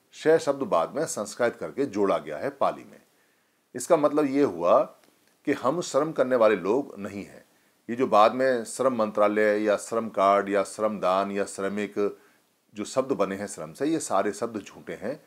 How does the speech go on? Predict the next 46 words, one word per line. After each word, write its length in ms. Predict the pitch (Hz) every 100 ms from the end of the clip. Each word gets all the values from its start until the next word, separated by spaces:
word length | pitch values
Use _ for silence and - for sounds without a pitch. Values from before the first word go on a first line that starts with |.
| _ _ _
ये 100 | 127
हमारे 340 | 131 90 113 127
शब्द 220 | 113 87
नहीं 260 | 82 80 92
हैं। 200 | 143 165 _ _ _ _ _ -
जितने 280 | 107 151 185
समण 280 | 147 131 117
लोग 240 | 95 78
हैं 220 | 95 156
वो 140 | 165 151
सभी 280 | - 139 156
काम 220 | 107 92
करते 280 | 90 - 80
थे। 280 | - 127 165 _ _ 107
वो 100 | 120
राजा 320 | 85 82 107
भी 120 | 123
थे, 200 | 123 123
वो 160 | 135 131
सेनापति 520 | 127 85 - 98 120
भी 100 | 113
थे, 260 | 113 113 117
वो 120 | 117
टीचर 320 | 113 87 - 101
भी 100 | 107
थे, 220 | 104 107
वो 120 | 113
पंडित 340 | 104 82 80 98
भी 60 | 101
थे, 200 | 98 104
वो 140 | 107 85
विद्वान 380 | 71 73 85 92
भी 60 |
थे, 220 | - 98 104
वो 140 | 95
गुरु 220 | - 82
भी 120 | 87
थे, 260 | 98 98 98 95 _ _ _ -
वो 80 | 104
किसान 400 | - - 87 92
भी 100 | 104
थे, 200 | 101 117
वो 140 | 117
शिकारी 420 | 107 101 104 101 101
भी 140 | 95
थे, 280 | - 95